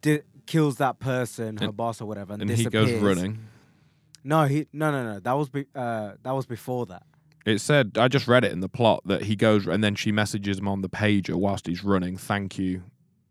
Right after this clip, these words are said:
Speaker 2: for shining the shoes."
Speaker 1: Yeah, yeah.
Speaker 2: Mm.
Speaker 1: So once she, like, disappears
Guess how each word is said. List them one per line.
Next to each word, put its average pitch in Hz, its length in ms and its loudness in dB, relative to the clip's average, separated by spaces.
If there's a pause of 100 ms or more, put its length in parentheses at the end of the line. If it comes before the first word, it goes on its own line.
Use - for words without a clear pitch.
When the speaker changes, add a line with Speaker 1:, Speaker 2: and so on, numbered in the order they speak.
(340)
Speaker 2:
for - 180 -6
shining 92 420 -4
the 87 40 -6
shoes." 85 440 -4 (920)
Speaker 1:
Yeah, 180 280 4
yeah. 135 240 2 (200)
Speaker 2:
Mm. 92 200 -2 (440)
Speaker 1:
So 156 580 4 (1500)
once 165 340 2
she, 165 180 2
like, 139 240 4
disappears 117 920 -4